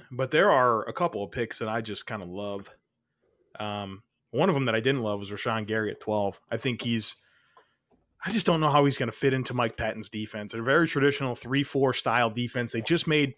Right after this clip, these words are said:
big ac-, uh, you know, big free agent commitments to Preston Smith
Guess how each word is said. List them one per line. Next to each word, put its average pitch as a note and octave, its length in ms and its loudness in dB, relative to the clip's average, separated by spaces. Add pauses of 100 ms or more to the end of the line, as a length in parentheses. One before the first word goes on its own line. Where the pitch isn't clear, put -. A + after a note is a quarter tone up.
(480)
big D3 300 4 (100)
ac-, D#3 320 2
uh, B2 180 4
you C#3 100 0
know, B2 80 2
big C#3+ 200 2
free C#3+ 240 4
agent C3 280 2
commitments C3 460 0
to B2 60 -4
Preston B2+ 420 0
Smith C3+ 460 2